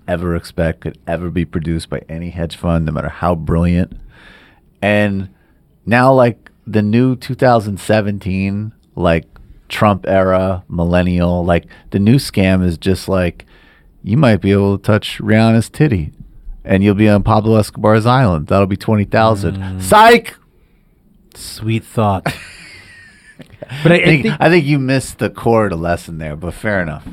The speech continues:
Speaker 2: But we have
Speaker 1: It
Speaker 2: a,
Speaker 1: is a
Speaker 2: it, it is
Speaker 1: powerful
Speaker 2: a,
Speaker 1: thought.
Speaker 2: I think this article, to rewind, with the Fire Festival and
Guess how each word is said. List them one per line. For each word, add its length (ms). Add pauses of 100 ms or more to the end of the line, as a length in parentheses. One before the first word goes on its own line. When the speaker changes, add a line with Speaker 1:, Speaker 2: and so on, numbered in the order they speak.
Speaker 2:
But 200
we 180
have 320
Speaker 1:
It 60
Speaker 2:
a, 60
Speaker 1:
is 200
a 20
Speaker 2:
it, 60
it 280
is 140
Speaker 1:
powerful 80
Speaker 2:
a, 180
Speaker 1:
thought. 140 (680)
Speaker 2:
I 60
think 260 (300)
this 200
article, 560 (1200)
to 140
rewind, 760 (200)
with 180
the 60
Fire 360
Festival 760 (480)
and 600